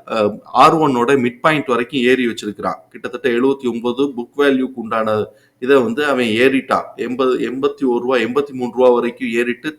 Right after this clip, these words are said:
டக்குன்னு ஒரு ஸ்ட்ரைக் அடிச்சுட்டு கீழே இறங்கிட்டு இருக்கிறான், அட்ஜஸ்ட் ஆயிட்டு இருக்கிறான். அப்ப இது வந்து சப்சிக்வென்ட்டா புக் வேல்யூ இன்க்ரீஸ் ஆகி, இ பி எஸ் ஓட பெர்ஃபார்மன்ஸஸ் இன்க்ரீஸ் ஆகி, ஃப்ரீ கேஷ் ஃப்ளோவும் இன்க்ரீஸ் ஆகும்போது,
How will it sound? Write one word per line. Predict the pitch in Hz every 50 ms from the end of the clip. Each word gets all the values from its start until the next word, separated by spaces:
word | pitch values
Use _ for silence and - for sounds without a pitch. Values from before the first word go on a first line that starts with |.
| -
டக்குன்னு | 131 - - - 143 139
ஒரு | 127 117 -
ஸ்ட்ரைக் | - - 123 123 123 -
அடிச்சுட்டு | 127 113 107 - - - -
கீழே | _ 123 117 113
இறங்கிட்டு | 107 107 107 110 110 104
இருக்கிறான், | - 107 107 - - 101 101
அட்ஜஸ்ட் | 101 113 107 - -
ஆயிட்டு | 104 98 95 -
இருக்கிறான். | 95 87 - 85 90 76 - - _ _ _ _ - - - - - _ _
அப்ப | - 117 - - - 139 107 104 123 131 - - - - _ _
இது | 139 143 147 147
வந்து | 143 143 151 147 -
சப்சிக்வென்ட்டா | 143 147 165 - - 180 185 165 151 143 135 120 - 117 117 135 143 120
புக் | 131 131 131 -
வேல்யூ | 165 160 156 156 156 151
இன்க்ரீஸ் | 143 135 135 135 143 147 143 - 143
ஆகி, | 120 107 104 107 107 104 104 - -
இ | 120 139 165
பி | 165 - 160
எஸ் | 151 143 - 139
ஓட | 123 117
பெர்ஃபார்மன்ஸஸ் | 107 104 - 117 117 - 143 139 135 131 127 - 131 - - 131
இன்க்ரீஸ் | 117 117 - - 127 127 120 -
ஆகி, | 110 101 95 98 98 98 98 - - _ - - _ _
ஃப்ரீ | - 147 160
கேஷ் | 165 170 151 147 131 - -
ஃப்ளோவும் | 139 139 135 135 139 139
இன்க்ரீஸ் | 131 123 123 135 135 131 - -
ஆகும்போது, | 113 110 110 107 110 104 101 104 98 87 104 104 107 104